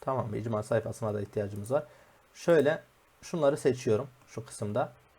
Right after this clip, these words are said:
tablolarımı seçtim. Şimdi bunları Excel'e aktarma işlemini yapıyor. Bakın arkadaşlar oldukça hızlı. Normalde bunları elle yapmaya kalksak, e, imkanı yok, bu kadar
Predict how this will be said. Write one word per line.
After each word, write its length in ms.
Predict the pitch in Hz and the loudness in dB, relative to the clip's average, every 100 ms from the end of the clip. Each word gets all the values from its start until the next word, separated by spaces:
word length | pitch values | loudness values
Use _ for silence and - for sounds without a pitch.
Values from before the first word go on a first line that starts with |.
| _ _ _ _ - | _ _ _ _ 0
tablolarımı 680 | 117 110 104 104 107 139 170 _ _ _ | 2 4 2 2 0 -4 -6 _ _ _
seçtim. 480 | - 180 147 - 170 - _ _ - - | -2 2 2 0 -8 -8 _ _ -14 -12
Şimdi 420 | - 175 147 160 - _ _ 139 | -4 -4 0 0 -2 _ _ -4
bunları 380 | 147 139 147 - | 2 4 2 2
Excel'e 340 | 147 127 131 | 2 2 2
aktarma 420 | 131 127 139 131 | 2 4 2 2
işlemini 380 | 127 - 131 123 | -6 0 0 2
yapıyor. 380 | 117 101 117 127 | 2 0 -4 0
Bakın 220 | 143 143 | 0 0
arkadaşlar 440 | 123 123 113 - 113 | -2 0 -2 -2 -2
oldukça 560 | 120 120 135 - 120 - | 0 -2 -2 -2 -2 -2
hızlı. 360 | 104 101 113 - | -6 -4 -4 -4
Normalde 400 | 123 120 110 110 | -4 -2 0 -2
bunları 200 | 120 113 | -2 -2
elle 260 | - 120 113 | -2 -2 0
yapmaya 340 | 107 110 104 | -2 -4 -8
kalksak, 440 | - 107 - - - - _ _ _ _ _ _ - | -6 -6 -4 -6 -6 -12 _ _ _ _ _ _ -10
e, 80 | - | -4
imkanı 400 | 120 123 131 117 | -2 0 2 2
yok, 100 | 107 - | 0 -4
bu 40 | |
kadar 220 | - 104 | -6 -4